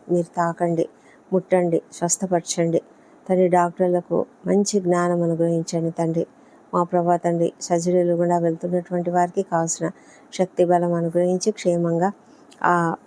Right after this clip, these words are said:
పరిస్థితుల నుంచి బయటికి వచ్చినట్లుగా సహాయం చేయండి. త్వరగా కోలుకోవడానికి కూడా మీరే కృప అనుగ్రహించండి ప్రభా. ఎంతమంది అయితే మరి కీమోథెరపీల గుండా, డయాలసిస్ల గుండా వెళ్తున్నారో వారికి కావాల్సిన,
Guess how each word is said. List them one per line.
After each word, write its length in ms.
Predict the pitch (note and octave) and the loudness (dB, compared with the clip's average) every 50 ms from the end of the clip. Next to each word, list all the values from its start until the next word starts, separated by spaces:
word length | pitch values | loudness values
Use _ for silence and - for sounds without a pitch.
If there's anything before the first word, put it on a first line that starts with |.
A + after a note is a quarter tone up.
| - - | -6 -2
పరిస్థితుల 460 | F3 E3+ E3+ F3 - F3+ E3+ F3+ F3 F3 | 0 0 0 0 -2 -2 -2 0 0 0
నుంచి 220 | F3 E3+ - E3 | 0 -2 -4 -2
బయటికి 380 | F3 F3 F3 E3+ F3+ F3 F3+ F3 | -2 -2 0 0 -2 -2 -2 -2
వచ్చినట్లుగా 600 | E3+ E3 - - F3 E3+ E3+ - F3 E3+ F3 E3+ | -2 -4 -4 -4 -4 -4 -4 -4 -4 -4 -4 -4
సహాయం 400 | E3+ - E3+ E3 E3+ E3+ E3+ E3+ | -4 -4 -4 -2 -2 -2 -2 -4
చేయండి. 340 | E3+ - E3+ E3+ E3+ F3 | -4 -4 -4 -2 -2 -2
త్వరగా 360 | E3 - E3+ E3+ E3 F3 E3+ E3 | -2 -2 -2 -2 0 0 -2 -4
కోలుకోవడానికి 840 | - - F#3+ G3 G3 G3 F#3 - G3 F#3 F3 F3 E3+ E3+ E3+ - | -2 2 4 4 4 4 2 2 2 4 4 2 2 0 -2 -2
కూడా 220 | - F3 E3+ E3 D#3+ - - - - - - - - G3 | 0 0 0 0 -2 -6 -14 -20 -20 -20 -20 -6 0 2
మీరే 200 | G3+ F#3+ G3 F#3 | 4 4 4 2
కృప 300 | - F3 F3+ F3 - F3 | 2 0 -2 -2 -2 -4
అనుగ్రహించండి 760 | F3 E3+ E3+ E3+ F3 E3+ E3+ E3+ E3+ E3+ - E3+ E3 E3 E3 | -4 -4 -4 -4 -2 -2 -2 -2 -2 -4 -4 -4 -4 -4 -4
ప్రభా. 340 | - F3 E3+ E3 E3 D#3+ E3 - - _ - - - _ - | -2 -2 0 0 0 -2 -2 -4 -14 _ -20 -20 -18 _ 0
ఎంతమంది 480 | F3+ F#3+ F#3 F#3+ F#3+ F#3 F#3+ F#3 F#3 F#3 | 2 2 2 2 2 2 2 2 4 2
అయితే 320 | F3+ F3 - F3+ F3 F3 - - _ - - - - | 2 2 2 0 0 -2 -4 -12 _ -20 -18 -8 -4
మరి 320 | F3+ F3+ F3 E3+ E3 - - - | -2 2 2 2 0 0 -4 -4
కీమోథెరపీల 720 | - F#3+ F#3 F#3 F3+ F3 F3 F3+ F3 F3 F3 F3+ F3 F3+ E3+ | -2 0 2 2 2 2 0 0 0 0 2 2 2 2 2
గుండా, 360 | F3 F3 E3+ E3+ E3+ F3 E3+ | 0 0 0 0 0 0 0
డయాలసిస్ల 640 | E3 E3+ E3+ E3+ F3 - - F3+ - - E3+ E3+ F3 | 0 0 0 0 0 -2 -6 -8 -6 -4 -2 -2 -2
గుండా 180 | E3+ F3 E3+ | 0 0 0
వెళ్తున్నారో 560 | E3+ E3 E3 E3+ - F#3 F3+ F#3+ F#3 F#3 G3 G#3 - - - - - - - - | 0 0 0 0 -2 -2 0 0 2 2 0 -2 -4 -8 -20 -20 -20 -8 -2 0
వారికి 240 | F3+ F3 E3+ F3 E3 | 0 0 0 -2 -4
కావాల్సిన, 500 | - E3+ E3+ E3+ E3+ - F3+ F3 F3 | -2 0 -2 -2 -2 -4 -6 -6 -6